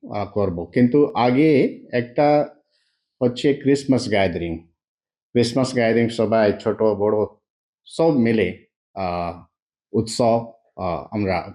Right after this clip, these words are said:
পালন করি। আহ, এই বছর, আহ, প্রার্থনা, আহ, মানে, আহ, পঁচিশ তারিখ, আহ, মানে, আহ, চব্বিশ তারিখ রাত্রির বেলা, মানে, আহ, এগারোটা, এগারোটা হবে একসঙ্গে প্রার্থনা,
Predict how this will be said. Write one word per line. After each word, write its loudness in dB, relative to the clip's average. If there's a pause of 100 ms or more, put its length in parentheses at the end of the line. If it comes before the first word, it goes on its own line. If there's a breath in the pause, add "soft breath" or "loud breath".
পালন 0
করি। -10 (600)
আহ, 2 (100)
এই 4
বছর, 4
আহ, 4
প্রার্থনা, 0
আহ, 2
মানে, 2
আহ, 4
পঁচিশ -2 (100)
তারিখ, 0
আহ, 0
মানে, 2 (120)
আহ, -2
চব্বিশ 0
তারিখ 2
রাত্রির -4
বেলা, -4 (680)
মানে, 0
আহ, -4 (300)
এগারোটা, -6 (140)
এগারোটা -2 (840)
হবে -2 (200)
একসঙ্গে -2
প্রার্থনা, -2